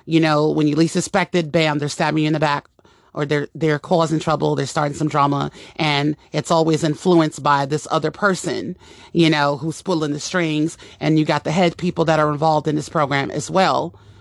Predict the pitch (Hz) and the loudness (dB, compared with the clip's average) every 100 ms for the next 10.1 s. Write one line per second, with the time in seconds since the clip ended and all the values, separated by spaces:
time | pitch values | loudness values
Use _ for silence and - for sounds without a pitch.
0 | - - 156 147 143 147 151 147 156 156 | -14 -4 0 0 0 0 0 0 0 0
1 | 156 135 151 147 151 147 151 127 123 - | 0 0 0 2 0 0 -2 -4 -8 -12
2 | - - 190 180 - 165 156 151 - - | -6 0 0 0 0 2 2 -2 -8 -16
3 | 156 156 - 180 214 240 254 196 196 175 | -4 -4 0 4 6 4 2 2 2 0
4 | 139 127 110 - - - _ _ - 185 | -6 -10 -12 -14 -18 -20 _ _ -4 -4
5 | 160 147 - - - _ _ _ _ - | -2 -6 -6 -10 -18 _ _ _ _ -6
6 | - 170 165 - 165 180 - 170 - _ | -2 0 0 -2 -4 -4 -2 -4 -4 _
7 | - - - - - - - - - _ | -20 -20 -20 -20 -20 -20 -20 -20 -20 _
8 | - - - _ - _ _ - - - | -20 -20 -20 _ -20 _ _ -20 -20 -20
9 | - - - - 247 247 - 381 359 285 | -20 -20 -12 2 4 4 2 2 2 0
10 | - | -6